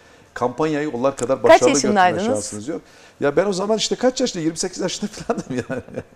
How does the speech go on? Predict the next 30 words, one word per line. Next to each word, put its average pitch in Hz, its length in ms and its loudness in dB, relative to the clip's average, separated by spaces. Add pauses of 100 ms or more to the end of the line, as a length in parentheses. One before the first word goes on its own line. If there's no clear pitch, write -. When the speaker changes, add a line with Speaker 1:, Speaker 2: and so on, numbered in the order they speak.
Speaker 1:
<laughs> - 320 -20
Yirmi 135 200 -2
sekiz 135 340 -2
veya 127 100 4
yirmi 143 280 -4
dokuz 156 260 -6
Speaker 2:
Evet. 175 120 2
Speaker 1:
yaşındaydım, 147 520 0
gençtim. 143 380 -4 (520)
Ama 220 180 4
yine 190 400 2
bakın 165 260 4
benim 202 200 -2
o 190 100 -2
dönemki 196 360 -4
mesela 190 440 -4 (400)
söylemlerim, 170 600 2
pankartlarım, 165 680 2
afişlerim, 160 440 -2
broşürlerimle 160 580 0
ara 156 120 2
sıra 160 180 -4
Elazığ'daki 156 440 0
gazetecilerle 151 640 0
bir 151 80 2
araya 160 160 2
getiriyoruz. 156 440 -4 (280)
Bugün 208 380 0
neler 226 320 4
demişsem, 127 440 0